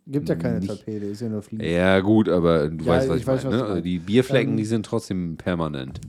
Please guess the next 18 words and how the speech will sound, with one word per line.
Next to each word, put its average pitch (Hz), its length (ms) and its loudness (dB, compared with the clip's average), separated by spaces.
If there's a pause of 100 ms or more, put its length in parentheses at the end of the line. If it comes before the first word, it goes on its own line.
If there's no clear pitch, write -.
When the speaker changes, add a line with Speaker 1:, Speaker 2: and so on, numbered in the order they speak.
(120)
Speaker 1:
Das - 400 -14
ist, - 560 -10
äh, 160 340 -4
wahr. 110 420 -4 (1040)
Äh, 117 40 -12
andere 101 720 -10
Flecken - 300 -16
auch. - 260 -18 (380)
Aber 135 340 0
egal. 170 460 -4
Ähm, 139 580 -6
Speaker 2:
Uh. 294 480 -8 (1160)
Speaker 1:
die, 113 520 -6 (120)
diese 190 380 0
Tiere, 202 640 -4 (800)
wenn 131 120 -2
ich 127 160 -6
rausgehe, 165 760 2